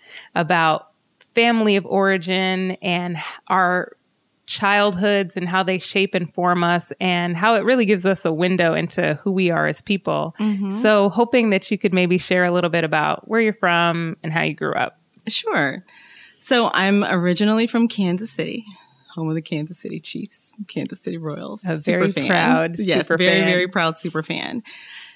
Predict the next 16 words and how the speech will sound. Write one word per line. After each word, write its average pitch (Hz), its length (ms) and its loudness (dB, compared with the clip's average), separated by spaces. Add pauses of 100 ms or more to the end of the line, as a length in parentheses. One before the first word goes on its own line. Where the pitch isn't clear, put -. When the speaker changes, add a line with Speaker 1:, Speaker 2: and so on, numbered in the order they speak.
(140)
Speaker 2:
And, 220 680 4 (120)
um, 190 440 2 (220)
I 240 680 2 (440)
have 170 640 0
six - 720 -4
brothers 160 600 -2
and 165 180 -2
sisters. - 540 -6 (920)
I 196 140 2
am 185 200 4
the 165 80 0
youngest 165 920 0 (120)
of 170 140 -2
my 160 120 2
mother's 165 560 0
four. 160 480 -6